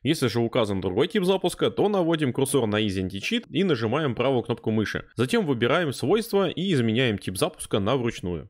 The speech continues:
Еще как вариант, можно установить все доступные обновления в Windows, а также доступные пакеты обновлений Visual C plus plus. Сами пакеты можно будет найти тоже по ссылке в описании.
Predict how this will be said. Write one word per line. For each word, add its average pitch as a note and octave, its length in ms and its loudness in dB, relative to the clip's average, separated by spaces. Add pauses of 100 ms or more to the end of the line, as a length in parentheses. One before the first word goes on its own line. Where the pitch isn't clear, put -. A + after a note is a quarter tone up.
Еще C3 240 0
как A2 140 -2
вариант, D3+ 360 0
можно C#3+ 320 0
установить B2 380 0
все D#3+ 160 0
доступные A#2 400 0
обновления B2+ 480 0
в G2 40 -2
Windows, G#2+ 420 2
а F#2+ 120 -2
также D#3+ 360 2
доступные A#2 480 -2
пакеты D#3 360 0
обновлений A#2+ 560 0
Visual A2+ 400 2
C B2 140 -2
plus G#2+ 280 -2
plus. G2+ 300 -2
Сами B2 220 0
пакеты E3 400 0
можно B2+ 320 0
будет F#2+ 240 -2
найти G2 260 -4
тоже C#3+ 260 -2
по G2+ 120 -2
ссылке G#2 300 -4
в F#2+ 40 -4
описании. F#2 500 -4